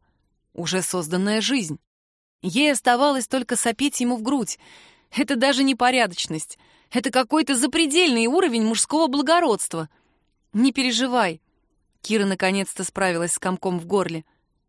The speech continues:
«Я не забеременею». «Почему?» Странно, но в вопросе прозвучало больше обеспокоенности, чем облегчения.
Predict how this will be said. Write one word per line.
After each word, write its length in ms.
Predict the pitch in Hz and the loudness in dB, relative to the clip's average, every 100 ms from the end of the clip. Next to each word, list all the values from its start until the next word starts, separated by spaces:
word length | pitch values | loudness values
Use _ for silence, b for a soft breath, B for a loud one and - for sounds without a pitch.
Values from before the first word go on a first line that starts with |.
| _ | _
«Я 160 | - 269 | -2 2
не 140 | 277 | 2
забеременею». 840 | 247 262 285 294 233 190 170 160 165 _ _ _ _ _ _ _ _ _ - | 2 0 2 2 2 0 -2 -4 -8 _ _ _ _ _ _ _ _ _ -12
«Почему?» 580 | 170 - 202 240 214 143 _ _ _ _ _ _ _ | -4 0 2 2 0 -4 _ _ _ _ _ _ _
Странно, 600 | - - 190 233 254 185 b b b - | -12 -4 0 2 2 -2 b b b -4
но 160 | 196 202 | -2 0
в 40 | |
вопросе 460 | 208 202 269 269 - | 0 0 0 -2 -4
прозвучало 540 | 175 180 196 226 214 | -6 -4 -2 0 0
больше 340 | 196 214 - | 0 0 0
обеспокоенности, 840 | 208 208 - 208 - 262 226 196 - | -2 -2 -4 -4 -2 0 0 -2 -4
чем 220 | 180 208 | -4 -2
облегчения. 680 | 202 226 - - 202 156 147 | -2 -4 -4 -2 -2 -4 -6